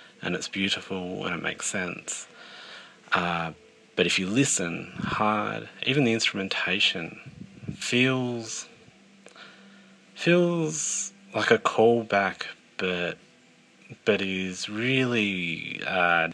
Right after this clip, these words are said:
delicately kind of crafted and put together. But yeah, it's, it's really the content of the song. Um, it's sad for Laura Jean,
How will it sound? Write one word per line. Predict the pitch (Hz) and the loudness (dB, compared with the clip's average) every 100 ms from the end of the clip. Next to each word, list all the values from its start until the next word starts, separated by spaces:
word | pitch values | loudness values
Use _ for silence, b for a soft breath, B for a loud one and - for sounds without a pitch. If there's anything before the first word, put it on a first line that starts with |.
| - | 6
delicately | 131 135 - - 104 92 | 8 8 6 4 2 -2
kind | - - 87 | -2 -6 -6
of | 80 | -4
crafted | - 90 92 - 82 76 | 0 0 0 -2 -6 -6
and | 90 | -8
put | - 82 | -6 -6
together. | - - 82 76 - B B B B B B B - | -4 2 2 2 -2 B B B B B B B 0
But | 110 | 2
yeah, | 110 101 | 6 4
it's, | - - | 2 -4
it's | - - - | -4 -2 2
really | 120 80 | 4 4
the | 69 | 0
content | - 76 78 76 | -4 -4 -6 -6
of | 76 | -8
the | 76 | -6
song. | - - 156 - 82 - - | -6 -6 -10 -10 -6 -6 -6
Um, | - 85 165 - - _ - - - - | -4 -2 -4 -10 -16 _ -20 -20 -20 -2
it's | - - | 0 0
sad | - 117 131 156 185 - - - - B B B B B B B B B - | 0 2 2 2 -2 -8 -16 -20 -20 B B B B B B B B B -8
for | 120 | 0
Laura | 127 127 131 | 2 2 2
Jean, | 117 110 110 107 101 95 95 | 2 4 4 2 0 -4 -6